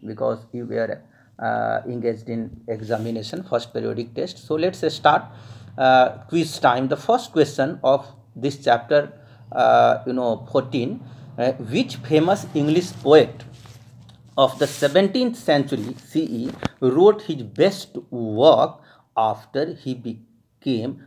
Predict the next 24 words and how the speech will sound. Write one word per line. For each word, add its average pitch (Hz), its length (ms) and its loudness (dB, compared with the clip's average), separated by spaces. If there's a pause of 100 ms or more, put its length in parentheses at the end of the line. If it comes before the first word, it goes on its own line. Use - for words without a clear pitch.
blind? 98 640 -10 (840)
Students, 196 540 -2 (340)
he 151 140 -4
was, 139 420 4 (280)
you 135 160 0
know, 123 400 -4 (200)
John 120 600 -4
Milton. 107 640 -8 (600)
And 151 200 0
the 139 60 -2
second 202 440 0
question, 175 520 -2 (300)
where 190 400 4
was 143 360 4 (140)
Jesus 160 540 -2 (100)
Christ 131 480 -2
born? 117 540 -4 (180)
Jesus 139 340 -8
Christ 135 300 -4
का 151 80 -2 (100)
जन्म 139 280 -2 (340)
कहाँ 120 300 -4
हुआ 123 240 -2
था? 165 100 0